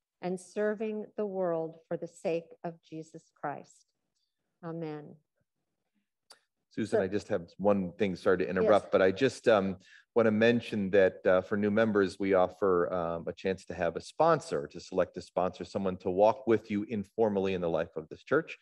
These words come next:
Speaker 2: Some people choose to do that, and some people don't, but I just, um, it's kinda hard to have everyone gather up here, uh, and be distant, so, uh, but I just wanted to acknowledge Francis Foster is the sponsor for Lynn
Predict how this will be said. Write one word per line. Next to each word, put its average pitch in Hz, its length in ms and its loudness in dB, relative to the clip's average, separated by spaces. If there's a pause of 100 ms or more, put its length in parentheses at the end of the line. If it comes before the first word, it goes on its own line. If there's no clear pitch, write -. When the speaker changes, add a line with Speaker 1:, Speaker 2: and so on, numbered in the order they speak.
(340)
Speaker 2:
Some 107 180 -6
people 98 260 -6
choose 113 340 -4
to - 100 -12
do 117 80 -2
that, 147 120 4
and - 100 -10
some 104 140 -8
people 95 280 -8
don't, 107 480 0
but 110 120 2
I 104 80 4
just, 123 360 0
um, 104 200 2
it's - 240 -6 (400)
kinda 107 160 0
hard 104 180 4
to 101 60 2
have 98 100 2
everyone 95 340 0
gather 92 440 4
up - 140 -4
here, 92 500 2
uh, 85 240 -2
and 92 160 -6
be 90 80 -6
distant, 90 480 -4
so, 90 420 2 (260)
uh, 90 140 -2
but 92 160 2
I - 20 6
just 107 260 -6
wanted 101 280 0
to 98 120 -2
acknowledge 87 460 -2
Francis 101 540 -6
Foster 101 580 -2
is 90 200 -6
the 87 120 -12
sponsor 95 540 -2
for 87 260 -4
Lynn 82 280 -8